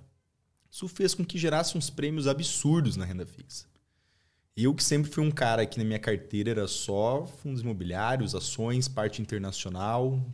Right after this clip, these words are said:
pouquinho de criptoativo, comecei a acelerar ali na parte de rendas fixas. Pô, por que que eu vou subir na árvore pra tentar colher uns frutos mais bonitos se o pé tá carregado na parte de baixo?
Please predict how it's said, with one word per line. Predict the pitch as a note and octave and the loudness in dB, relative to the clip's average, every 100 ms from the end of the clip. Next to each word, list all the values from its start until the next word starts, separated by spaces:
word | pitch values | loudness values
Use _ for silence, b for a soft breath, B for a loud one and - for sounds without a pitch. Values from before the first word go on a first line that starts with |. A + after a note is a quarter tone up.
| - | -12
pouquinho | G2+ - A#2+ | -18 -6 -4
de | A2 | -4
criptoativo, | F#2+ G#2+ - B2+ B2+ - B2+ C3+ B B B B B - | -6 -6 -4 -4 -2 2 4 2 B B B B B -8
comecei | G#3 G3+ - F3 | -2 0 0 2
a | |
acelerar | E3+ - F3+ G#3+ D#3 C#3+ - C#3+ | 2 6 6 6 4 2 -2 0
ali | A#2+ | 2
na | B2 C3 | 4 2
parte | B2+ G#2+ A2+ - C3 | 4 4 2 0 0
de | B2+ D3 G3+ - b b b | 2 2 0 -6 b b b
rendas | C#3+ E3 - | -2 0 2
fixas. | - D4+ - - | 4 2 2 -2
Pô, | - - A2 G#2+ - _ _ _ _ _ _ _ _ | -4 -4 -4 -8 -14 _ _ _ _ _ _ _ _
por | D3+ | -6
que | C3 F#3+ A3+ | -2 0 0
que | - | 2
eu | C#4 | 4
vou | E3 D3+ C3+ A2 - - _ _ | 6 8 8 6 0 -14 _ _
subir | - - F#3+ C3 A#2 G#3 | -6 -2 2 2 2 2
na | B3 | 2
árvore | D#3 D#3 C#3+ C3 | 2 4 4 4
pra | B2 B2 | 4 2
tentar | B2 B2+ C3+ | 2 2 0
colher | - C3+ C3+ | 4 6 6
uns | D#3 D3+ | 4 2
frutos | D3+ C#3 C3+ | 2 2 2
mais | C#3+ C#3 | 0 0
bonitos | A#2+ A#2 C3+ D#3+ | 0 2 0 0
se | - | -2
o | |
pé | - | -6
tá | - | -6
carregado | - A#3 F#3+ E3 E3 | -4 -2 4 4 4
na | C#3 | 2
parte | C3+ C3+ | 2 2
de | C3 | 4
baixo? | A2 G#2 - - | 4 2 -2 -10